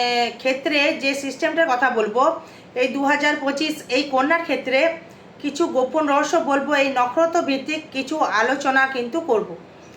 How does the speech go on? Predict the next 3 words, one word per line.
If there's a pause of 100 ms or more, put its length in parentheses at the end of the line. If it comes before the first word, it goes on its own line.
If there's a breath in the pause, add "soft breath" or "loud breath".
(760 loud breath)
এই, (1700)
এ, (480)
কিছু